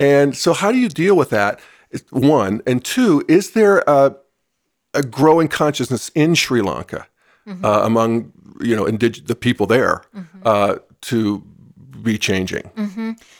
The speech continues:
Speaker 2: Yeah, yeah. So my, um, I'm actually quite proud to say that I think my page really was the first of any page of that kind where
Speaker 1: Hmm.
Speaker 2: people were suddenly bombarded with elephant abuse going on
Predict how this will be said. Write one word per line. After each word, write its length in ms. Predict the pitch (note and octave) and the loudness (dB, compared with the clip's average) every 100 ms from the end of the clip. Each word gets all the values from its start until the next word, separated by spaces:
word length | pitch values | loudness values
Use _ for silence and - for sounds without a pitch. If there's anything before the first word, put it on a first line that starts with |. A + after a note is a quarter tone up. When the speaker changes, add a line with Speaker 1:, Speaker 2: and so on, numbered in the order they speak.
| _ - | _ -4
Speaker 2:
Yeah, 320 | G3+ G3+ F3 - | 0 0 -2 -4
yeah. 360 | G3+ G3+ F3+ | 0 0 -2
So 500 | - - G3+ G3 F#3+ - - | -2 2 4 4 2 -6 -8
my, 600 | G3 G#3 A3 A#3 A#3 - | -4 0 0 2 2 0
um, 500 | G3 F3+ F3+ F#3 F#3+ _ _ _ _ _ - _ _ | -4 -6 -8 -14 -20 _ _ _ _ _ -20 _ _
I'm 200 | - G#3+ | 0 2
actually 340 | A3 A#3 - A#3+ | 2 0 0 -2
quite 260 | B3 A#3+ | 0 -2
proud 240 | - A3 A3 | 0 -2 -2
to 60 | A3+ | -4
say 200 | A3+ A3 | -2 0
that 160 | G#3+ | 0
I 100 | G#3 | -2
think 260 | G3 B3 A#3 | -4 -4 -4
my 260 | G3+ G3 G3+ | -4 -4 -6
page 380 | - G3 G3 G3 | -6 -6 -4 -4
really 260 | F3+ G3 | -4 -4
was 220 | G3+ F#3 | -2 -4
the 120 | - E3+ | -6 -12
first 480 | - F3+ F3+ - | -4 -4 -4 -6
of 240 | F3+ D#3 - | -10 -12 -12
any 360 | F3 F#3+ F#3+ F#3 | -6 -4 -4 -6
page 340 | - F3 F3 - | -10 -6 -4 -4
of 160 | E3+ - | -10 -8
that 200 | D#3+ - | -10 -10
kind 420 | E3 D3 F3+ A3 | -14 -10 -6 -4
where 220 | F#3+ C#3+ | 0 2
Speaker 1:
Hmm. 60 | A#2+ | 2
Speaker 2:
people 340 | G3 F3+ F3+ | -2 -8 -8
were 120 | F3+ F3 | -8 -8
suddenly 460 | - D#3+ E3+ E3+ | -8 -10 -12 -16
bombarded 680 | E3 E3 D#3+ D#3 D#3+ E3+ E3+ | -14 -14 -14 -8 -6 -6 -6
with 180 | E3+ D3+ | -6 -4
elephant 340 | C3+ D#3+ F3+ - | -6 -8 -12 -12
abuse 340 | F3 F#3 F#3 | -12 -10 -10
going 260 | - F3+ F3+ | -10 -12 -12
on 240 | F#3 F#3+ | -10 -12